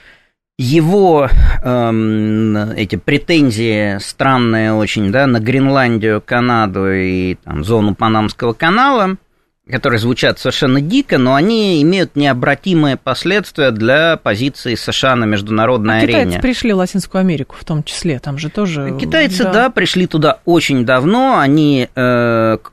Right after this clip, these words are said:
Speaker 1: ключевые, ну, вот, скажем так, для ряда стран Латинской Америки они главные партнёры, для
Speaker 2: Мгм.
Speaker 1: региона в целом они где-то на втором-третьем месте, у них огромный объём инвестиций, у них взаимозависимость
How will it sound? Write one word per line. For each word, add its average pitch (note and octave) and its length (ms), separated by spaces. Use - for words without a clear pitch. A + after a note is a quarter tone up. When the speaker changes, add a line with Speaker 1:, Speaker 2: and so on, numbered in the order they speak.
Speaker 1:
ключевые, C#3 920
ну, C3+ 340
вот, A#2+ 160
скажем C#3 400
так, A#2+ 160
для C3 180
ряда C3 320
стран A2+ 360
Латинской A2 500
Америки G#2+ 320
они F#2+ 180
главные G#3 540
партнёры, F#3+ 680
для C3+ 240
Speaker 2:
Мгм. F3 80
Speaker 1:
региона D3+ 420
в - 60
целом D#3 460
они B2 180
где-то A#2 260
на A#2 60
втором-третьем B2+ 800
месте, G#3 340
у B2+ 40
них A#2+ 260
огромный A#2 600
объём G#2 400
инвестиций, A2+ 640
у G2+ 80
них D3 220
взаимозависимость A2+ 1120